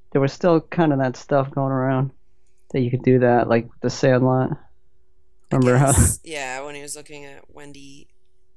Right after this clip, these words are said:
Speaker 2: Peppercorn or whatever her name was.
Speaker 1: And there was all, like, boy crush things that just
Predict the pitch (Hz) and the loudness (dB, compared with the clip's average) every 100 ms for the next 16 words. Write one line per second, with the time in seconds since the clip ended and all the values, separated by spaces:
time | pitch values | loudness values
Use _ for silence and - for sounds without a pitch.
0 | - - - - - 165 - 180 180 185 | -20 -20 -20 -20 -18 -18 -18 -16 -10 -10
1 | 185 180 180 185 185 190 - 202 202 208 | -10 -14 -14 -20 -20 -20 -14 -14 -16 -20
2 | 220 - - - - 170 156 143 147 147 | -18 -18 -20 -16 0 2 2 -2 0 2
3 | 147 139 123 120 - - - 147 - 131 | 4 4 2 0 -12 -20 -20 -8 2 4
4 | 139 131 127 - 131 131 - - 131 131 | 6 4 -2 -2 0 0 -4 -2 0 0
5 | 135 131 123 113 113 - - - | -2 0 2 2 -2 -16 -20 -20